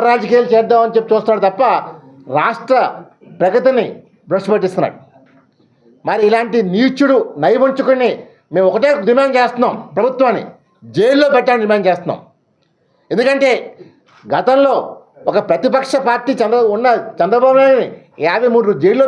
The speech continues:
పెట్టినప్పుడు నీకు నీతి లేదని అడుగుతున్నాను. కానీ చంద్రబాబు నాయుడు గారు నేటి వరకు కూడా ఎవరిపైన కక్షాదం చర్యలు తీసుకోలే.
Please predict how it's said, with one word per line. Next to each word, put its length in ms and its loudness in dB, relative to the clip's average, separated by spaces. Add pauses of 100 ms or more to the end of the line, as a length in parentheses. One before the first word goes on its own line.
పెట్టినప్పుడు 460 0 (520)
నీకు 160 -2 (120)
నీతి 240 -2
లేదని 200 4
అడుగుతున్నాను. 360 0 (440)
కానీ 280 -2
చంద్రబాబు 440 2
నాయుడు 200 2
గారు 120 2 (320)
నేటి 280 0
వరకు 240 0
కూడా 140 2 (500)
ఎవరిపైన 420 0 (460)
కక్షాదం 420 -2
చర్యలు 240 2
తీసుకోలే. 320 -2